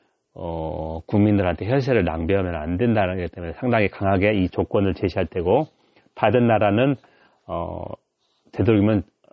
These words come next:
그런 감시를 받지 않고 모니터링, 최소한의 모니터링에서,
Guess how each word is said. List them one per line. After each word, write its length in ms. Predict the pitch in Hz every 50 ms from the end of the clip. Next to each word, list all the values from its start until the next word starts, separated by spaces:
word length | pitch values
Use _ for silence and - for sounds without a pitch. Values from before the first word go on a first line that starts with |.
| _ _ _ _ _ _ _ _ _ _ _
그런 260 | - - 113 113 107
감시를 540 | 104 - - 101 113 127 117 - 127 123 110
받지 320 | - 92 92 - - - 101
않고 220 | 95 92 - 85
모니터링, 920 | 80 92 104 110 117 117 117 - 110 101 95 85 95 87 87 95 92 92 95 _ -
최소한의 380 | - - 180 - 170 151 135
모니터링에서, 420 | 117 104 - - 101 92 - 101